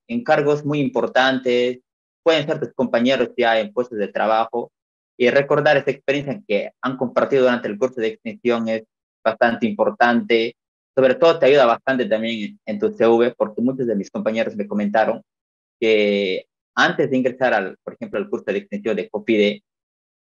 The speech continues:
presentaban su, su C V o su C V para un puesto de, de, de trabajo y como que no, no les daban cierta importancia, pero como que sienten ellos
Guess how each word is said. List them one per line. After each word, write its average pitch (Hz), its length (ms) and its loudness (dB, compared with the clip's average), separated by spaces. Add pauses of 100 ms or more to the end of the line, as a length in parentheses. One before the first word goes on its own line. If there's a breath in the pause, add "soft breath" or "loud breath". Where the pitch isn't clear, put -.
presentaban 135 580 2
su, 95 440 -2 (440)
su 98 200 -2 (160)
C 120 120 6
V 123 160 8
o 107 180 2
su 101 80 -8
C 110 160 0
V 117 300 4
para - 400 -6
un 98 140 -8
puesto 110 300 2
de, 87 260 -2
de, 92 180 -2
de 90 100 -4
trabajo 110 360 2
y 101 180 0
como 98 300 -6
que 107 80 -2
no, 139 320 4
no 151 100 2
les 139 160 2
daban 127 420 0
cierta 123 240 0
importancia, 117 640 -4
pero 101 260 -2
como 101 320 -6
que 92 180 -8 (600)
sienten 180 320 2
ellos 180 240 6